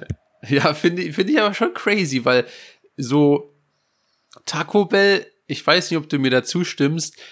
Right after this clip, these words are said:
ist aber so in so Internet slash Meme-Kultur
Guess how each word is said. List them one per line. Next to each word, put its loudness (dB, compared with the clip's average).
ist 0
aber 4
so 2
in -2
so -2
Internet 0
slash 0
Meme-Kultur 2